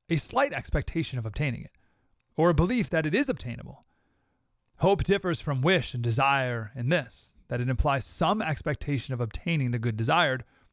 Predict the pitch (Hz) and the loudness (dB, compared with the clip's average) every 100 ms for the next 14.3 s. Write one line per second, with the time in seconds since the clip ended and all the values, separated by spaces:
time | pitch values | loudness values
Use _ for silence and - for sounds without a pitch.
0 | _ 190 214 202 - 151 151 135 139 139 | _ 4 4 2 -2 -2 -2 -2 -2 0
1 | 131 120 113 117 98 117 - - _ _ | -2 0 0 -2 -4 -8 -12 -18 _ _
2 | _ _ _ - 170 165 165 147 - 143 | _ _ _ 0 2 4 2 0 0 0
3 | 135 123 151 165 135 131 135 - - 120 | 2 2 2 2 2 0 -2 -2 -2 -2
4 | 117 135 147 127 113 104 104 107 175 - | -2 0 0 -2 -2 -2 -2 -4 -8 -12
5 | _ _ _ _ _ _ _ - 135 131 | _ _ _ _ _ _ _ -2 2 2
6 | 113 135 185 - 127 113 107 135 147 127 | 2 0 0 0 -4 -2 0 2 2 0
7 | 123 123 117 127 160 - 113 113 - 147 | -4 -2 0 0 0 -2 -6 -8 -4 -4
8 | 139 120 110 107 - 139 131 117 107 104 | -2 -4 -4 -4 -2 0 0 0 0 0
9 | 110 113 107 - - - 156 143 165 - | 2 2 0 -4 -8 -4 -4 -4 -8 -14
10 | _ _ _ - 165 151 - _ 202 147 | _ _ _ 0 2 2 0 _ 0 4
11 | 147 208 240 160 156 139 - 120 - 190 | 6 4 2 0 -2 -6 -6 -8 0 0
12 | 160 - 143 123 131 - 143 185 262 208 | 0 -4 -6 -2 -4 -4 -2 0 0 0
13 | 151 110 - 113 - 120 120 113 107 98 | -2 -4 -6 -6 -4 -4 -4 -4 -4 -6
14 | 101 107 170 | -8 -12 -14